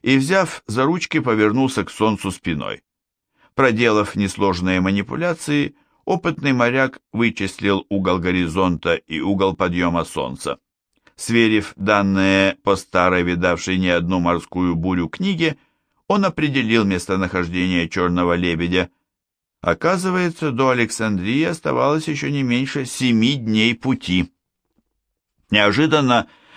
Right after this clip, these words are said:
вахтенный матрос ударил в судовой колокол. Со стороны африканских берегов показалось темное, едва приметное глазом пятнышко, постепенно превращающееся в очертания незнакомого корабля.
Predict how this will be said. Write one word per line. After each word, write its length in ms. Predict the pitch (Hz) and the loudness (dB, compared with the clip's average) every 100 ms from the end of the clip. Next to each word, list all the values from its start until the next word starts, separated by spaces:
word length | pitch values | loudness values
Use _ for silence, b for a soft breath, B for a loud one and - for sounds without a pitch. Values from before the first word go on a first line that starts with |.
| B | B
вахтенный 480 | 120 135 - 135 127 | 0 2 2 4 4
матрос 520 | 120 113 131 135 - - | 2 2 2 0 0 0
ударил 500 | 110 98 113 117 110 | 2 4 2 2 0
в 40 | |
судовой 460 | - 104 98 104 98 | 0 2 4 2 2
колокол. 600 | 90 85 82 80 82 - _ _ _ _ _ _ | 0 2 2 0 -2 -2 _ _ _ _ _ _
Со 160 | - 98 | -2 -2
стороны 520 | - 104 104 110 104 | 2 4 4 4 2
африканских 720 | 90 98 87 90 82 - 85 | 2 0 2 2 2 -2 -4
берегов 580 | 78 78 76 78 117 - _ b b b b | -2 -2 -2 0 0 -2 _ b b b b
показалось 720 | b 101 131 135 160 147 143 - | b 2 2 4 4 2 0 -10
темное, 540 | - 107 110 117 120 117 | 2 4 4 2 2 2
едва 360 | 101 92 95 | 2 2 2
приметное 720 | 87 92 90 92 85 87 87 82 | 2 0 2 2 0 0 2 2
глазом 480 | 80 95 87 92 | 2 2 2 0
пятнышко, 680 | 80 80 73 87 95 - - _ _ _ _ | 0 0 0 -2 -6 -4 -6 _ _ _ _
постепенно 580 | - 123 120 113 170 165 | -2 -2 -2 -2 0 0
превращающееся 1080 | 143 120 107 92 110 123 123 127 123 120 113 | 0 2 2 0 0 0 0 -2 -2 -2 -2
в 40 | |
очертания 840 | 98 - 85 - 92 101 107 113 117 | -2 -2 -4 0 2 4 2 2 2
незнакомого 920 | 110 104 90 104 87 87 85 90 92 | 4 2 2 0 0 2 2 2 2
корабля. 540 | 101 87 85 65 50 | 2 2 2 0 -4